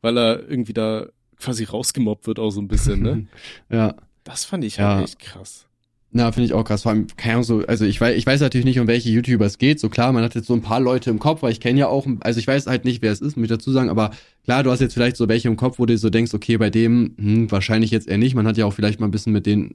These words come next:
Speaker 2: generell über YouTube und so weiter gequatscht. Aber ich find das halt auch heftig, also für die Leute, die es halt nicht mitbekommen haben,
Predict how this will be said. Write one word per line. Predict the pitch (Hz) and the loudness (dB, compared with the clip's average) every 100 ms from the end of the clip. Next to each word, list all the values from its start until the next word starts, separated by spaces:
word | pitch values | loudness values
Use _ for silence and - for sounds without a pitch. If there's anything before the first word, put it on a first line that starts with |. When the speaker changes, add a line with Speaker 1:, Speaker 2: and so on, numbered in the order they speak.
| _ | _
Speaker 2:
generell | 107 101 113 | 0 2 2
über | 120 107 | 2 4
YouTube | 113 113 76 | 2 0 -2
und | 104 | -2
so | 98 | -2
weiter | 107 104 | 0 0
gequatscht. | 95 - 120 139 - _ _ _ _ _ _ - | -4 -4 -6 -6 -12 _ _ _ _ _ _ -4
Aber | 110 117 113 110 110 - | 0 0 2 2 2 -2
ich | - | -4
find | 196 170 | -2 -2
das | 139 | -2
halt | 117 | 0
auch | 110 139 - _ _ _ _ - | 2 0 -2 _ _ _ _ -2
heftig, | 123 151 123 123 | 0 2 0 2
also | 117 117 | 2 2
für | 120 | 2
die | 113 | 4
Leute, | 120 131 | 2 2
die | 127 | -2
es | 113 | 0
halt | 117 | 0
nicht | 113 | 0
mitbekommen | 147 160 156 151 | 0 -2 0 2
haben, | 143 147 156 156 | 4 4 2 -2